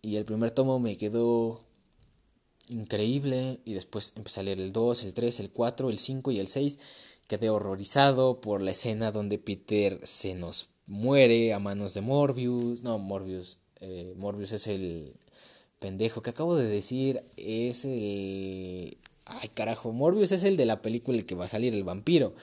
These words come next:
No es a manos de Morbius, perdón, es a manos de, no me acuerdo cómo se llama, me lleva la que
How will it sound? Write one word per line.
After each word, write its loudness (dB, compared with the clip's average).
No -2
es 2
a -4
manos -4
de -4
Morbius, -2
perdón, -6
es -8
a -8
manos -8
de, 0
no -4
me 0
acuerdo 0
cómo 0
se 0
llama, 0
me -2
lleva -2
la -4
que -20